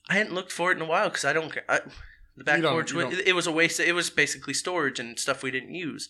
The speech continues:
Speaker 2: Yeah, you don't go out there often.
Speaker 1: So I, in my head, I left it, I, I thought,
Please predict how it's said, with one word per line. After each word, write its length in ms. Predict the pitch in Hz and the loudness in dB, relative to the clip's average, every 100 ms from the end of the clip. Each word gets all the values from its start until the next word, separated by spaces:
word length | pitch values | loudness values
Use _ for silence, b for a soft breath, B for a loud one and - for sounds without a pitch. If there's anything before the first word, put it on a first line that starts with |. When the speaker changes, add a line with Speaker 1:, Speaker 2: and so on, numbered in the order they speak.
| - | -10
Speaker 2:
Yeah, 100 | 160 | -4
you 100 | 131 | -2
don't 140 | 113 113 | -2 -2
go 80 | 98 | -2
out 80 | 98 | 0
there 140 | 95 | 0
often. 280 | 92 - 117 _ - | -2 -4 -16 _ -8
Speaker 1:
So 480 | - 175 170 170 - - _ _ | 2 8 8 8 0 -16 _ _
I, 440 | - 175 202 190 185 _ _ _ B B B | 0 4 2 2 -6 _ _ _ B B B
in 140 | 156 | -2
my 180 | 175 175 | 4 4
head, 380 | 185 160 160 160 - | 6 6 6 4 4
I 140 | 147 | 2
left 320 | 143 147 - | 2 -2 -2
it, 180 | 151 - - - - | -4 -4 -10 -16 -12
I, 80 | - | 0
I 120 | 139 | 0
thought, 360 | 143 143 139 | 2 0 0